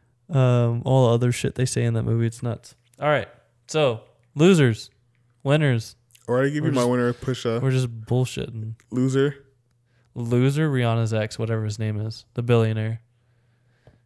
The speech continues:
Speaker 1: You know,
Speaker 2: Okay.
Speaker 1: you know he gonna jump off a skyscraper now.
Speaker 2: Yeah. Um, I would say the loser is me, and I'm gonna bleep out why. Because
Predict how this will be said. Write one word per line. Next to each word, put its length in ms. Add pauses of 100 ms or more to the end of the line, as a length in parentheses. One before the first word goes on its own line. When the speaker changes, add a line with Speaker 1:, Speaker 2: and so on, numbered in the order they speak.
(420)
Speaker 1:
You 80
know, 120
Speaker 2:
Okay. 280 (160)
Speaker 1:
you 160
know 140
he 120
gonna 200
jump 260
off 160
a 60
skyscraper 640
now. 300 (540)
Speaker 2:
Yeah. 340 (840)
Um, 600 (100)
I 80
would 140
say 160
the 100
loser 480
is 140
me, 680
and 140
I'm 140
gonna 160
bleep 280
out 220
why. 580 (1700)
Because 1080